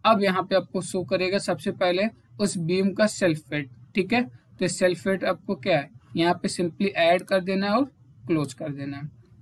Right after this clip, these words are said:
ठीक है। Then again आपको क्या करना है, इस पे क्लिक करना है, ऐड करना है, ठीक है। अब आपको क्या करना है, मेंबर लोड देना है, ठीक है।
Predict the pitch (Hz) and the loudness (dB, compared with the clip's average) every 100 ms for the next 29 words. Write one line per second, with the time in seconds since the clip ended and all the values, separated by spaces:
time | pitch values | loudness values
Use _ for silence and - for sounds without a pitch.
0 | - 190 247 262 - - _ - - 165 | -4 -2 2 0 -2 -18 _ -20 -6 2
1 | 226 262 - - - - 165 165 196 202 | 2 2 -2 -16 -20 -8 -2 0 2 0
2 | 196 214 190 202 190 196 202 226 247 _ | -2 -4 -2 -2 0 -2 0 -2 -2 _
3 | - - - - - _ - - 156 208 | -20 -20 -20 -20 -20 _ -12 -10 -6 -4
4 | 190 202 196 - 196 196 208 247 - - | -2 -2 -4 -2 -2 0 0 -2 -6 -20
5 | - - - - 160 180 - 190 190 196 | -20 -20 -10 2 2 2 2 0 2 0
6 | 226 254 - - _ _ - 180 180 254 | 0 -4 -12 -20 _ _ -4 -2 0 -2
7 | 254 - - - 196 190 180 208 196 196 | -4 -16 -18 -2 2 4 2 -2 -2 0
8 | 202 196 208 247 254 - - 165 165 170 | 0 0 0 -2 -4 -16 -8 -2 0 0
9 | 170 156 151 151 151 151 147 151 - - | 2 2 0 -4 -6 -4 -4 -6 -16 -20
10 | _ - - 175 220 | _ -12 -4 -2 0